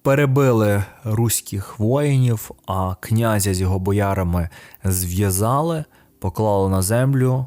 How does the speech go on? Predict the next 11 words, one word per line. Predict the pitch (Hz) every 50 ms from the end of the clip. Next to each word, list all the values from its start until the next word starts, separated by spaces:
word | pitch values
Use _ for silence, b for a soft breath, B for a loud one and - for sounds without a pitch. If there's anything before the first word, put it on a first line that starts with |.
| - - -
зверху | 92 92 95 98 110 117 113 - - - 92
поставили | - 98 95 - - 104 101 98 98 95
дошки | 92 98 92 - - - - 123 120 127 127 127 - -
і | 127 120 113
влаштували | 101 98 95 95 90 - - - 95 92 98 104 104 101 95 95 90 87 - -
бенкет, | 95 95 90 98 92 90 90 - - 120 123 131 131 - - B B B -
задушивши | 107 95 98 113 110 123 117 - - - 127 120 107 98 - - 92
князя | - - 101 98 101 110 123 139 135 131 135 120 - -
і | 104
його | 95 95 92 87 90 98 104 107 - - 101
оточення. | - - 95 95 95 87 - - 90 85 82 82 85 85 85 92